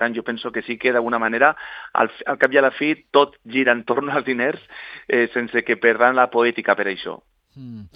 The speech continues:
Speaker 2: A veure, mm, apuntaves que hem de perdre la por, no? A, a ser conscients de la nostra situació financera i a veure quina projecció pot tenir.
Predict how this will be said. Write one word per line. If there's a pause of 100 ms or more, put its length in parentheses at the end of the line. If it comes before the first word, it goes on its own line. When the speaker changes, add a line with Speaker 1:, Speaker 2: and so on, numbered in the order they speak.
(560)
Speaker 2:
A
veure, (340)
mm, (240)
apuntaves (100)
que
hem
de
perdre
la
por,
no?
A, (140)
a
ser
conscients
de
la
nostra
situació
financera
i
a
veure
quina
projecció
pot
tenir.